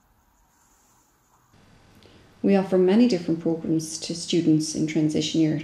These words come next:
Like, we offer a one-day first aid course where they'll achieve a certificate in first aid. We offer a coaching and refereeing course, um, and that's a two-day course. The Gaisce programme is run over the whole year.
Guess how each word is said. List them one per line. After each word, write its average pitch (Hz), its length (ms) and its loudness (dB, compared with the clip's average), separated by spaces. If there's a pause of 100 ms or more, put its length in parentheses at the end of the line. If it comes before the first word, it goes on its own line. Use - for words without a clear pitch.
Like, 156 180 -4
we 165 160 4
offer 156 540 -4
a - 20 -6
one-day 160 500 2
first 160 380 -6
aid 170 180 -2
course 160 400 -6
where 165 120 -2
they'll 156 240 2
achieve 160 340 -2
a 156 60 -8
certificate 165 720 -6
in 160 120 -4
first 156 320 -8
aid. 185 260 -2 (680)
We 185 100 2
offer 170 280 -4
a - 20 -6
coaching 190 500 2
and 170 140 2
refereeing 185 500 0
course, 208 540 -4 (320)
um, 165 300 2
and 160 180 2
that's 156 200 -2
a - 120 -14
two-day 214 460 0 (120)
course. - 460 -6
The 240 220 -8
Gaisce 202 560 -2
programme 170 480 0 (260)
is 175 160 -2
run 175 220 2
over 156 180 0
the 165 120 -4
whole 170 380 0
year. 170 360 0